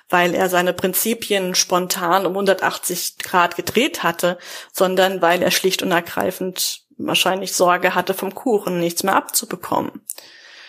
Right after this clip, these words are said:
dass ihm die ganze Sache langsam entgleitet. Denn wenn der Plan des D F B fünfundfünfzig war, den Frauen genauso von der Fußballbegeisterung nach der W M vierundfünfzig mitgerissen wie jeder andere,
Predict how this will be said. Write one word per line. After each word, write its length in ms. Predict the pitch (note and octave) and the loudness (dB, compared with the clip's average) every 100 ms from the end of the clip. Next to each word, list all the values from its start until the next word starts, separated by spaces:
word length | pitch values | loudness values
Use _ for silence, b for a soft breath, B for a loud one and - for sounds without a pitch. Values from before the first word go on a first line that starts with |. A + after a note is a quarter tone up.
| B - | B -4
dass 220 | F3+ - | -2 0
ihm 200 | F#3 F3+ | 0 0
die 80 | F3 | 2
ganze 300 | F3 E3+ E3+ | 2 2 2
Sache 320 | F3+ F3 F3+ | 2 2 0
langsam 720 | F3 F3 F3+ E3+ E3 E3 F3+ - | 0 -2 0 0 0 -4 -10 -6
entgleitet. 840 | E3 - F#3+ A3 - - - - _ - B B B _ | -4 0 2 2 0 -4 -8 -12 _ -16 B B B _
Denn 380 | F#3 F3+ F#3 F#3 | 2 2 0 2
wenn 160 | F#3 G3 | 2 4
der 100 | F#3+ | 2
Plan 380 | F#3+ D#3+ A3+ | 2 2 2
des 120 | C#4 - | 0 -2
D 160 | A3 | 0
F 120 | A#3 | 0
B 120 | A#3 A3+ | 2 0
fünfundfünfzig 840 | A#3 A3+ A3 A3+ A3+ - G3 - | 0 0 -2 -4 -4 -4 -4 -2
war, 220 | E3 E3 | -2 -2
den 180 | E3 F3+ | -2 -4
Frauen 520 | - F#3 F#3+ G#3 E3 B B B _ _ _ _ | -2 0 2 0 -4 B B B _ _ _ _
genauso 400 | - - F#3+ G#3+ | -6 2 4 4
von 160 | G#3 F#3+ | 0 2
der 100 | F3+ | 2
Fußballbegeisterung 920 | - A#3+ F#3+ F3+ F3 F3 F#3+ - F#3+ | 2 2 2 2 4 4 4 0 2
nach 160 | F3+ F3 | 0 0
der 180 | - F3 | 0 0
W 100 | F3 | 2
M 140 | F3 | 0
vierundfünfzig 1040 | F3+ - F#3 F3 - F3 F3 F#3+ F#3+ - - | 0 0 0 0 -2 -2 0 -4 -4 -6 0
mitgerissen 600 | F#3+ - F#3 F#3 F#3 F3 | -2 0 -4 -2 -4 -4
wie 360 | E3 E3 E3+ | -6 -8 -12
jeder 300 | - E3 E3 | -10 -4 0
andere, 560 | D#3 F#3+ A#3+ A3+ F3+ | 2 2 2 4 2